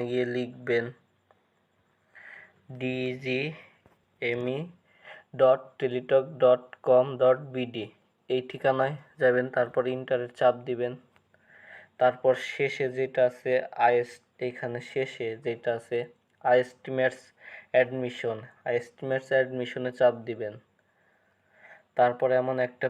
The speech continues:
পেজ আসবে, এই পেজ থেকে অ্যাডমিট কার্ড এই বাটনে চাপ দিবেন। আচ্ছা, তারপর এখানে এটা সিলেক্ট করে নেবেন। আচ্ছা, আমরা ইউজার আইডি,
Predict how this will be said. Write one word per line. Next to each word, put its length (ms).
পেজ 180
আসবে, 300
এই 80
পেজ 180
থেকে 260
অ্যাডমিট 520
কার্ড 240
এই 80
বাটনে 340
চাপ 180
দিবেন। 280
আচ্ছা, 220
তারপর 400
এখানে 380
এটা 160
সিলেক্ট 380
করে 240
নেবেন। 260
আচ্ছা, 400
আমরা 300
ইউজার 400
আইডি, 300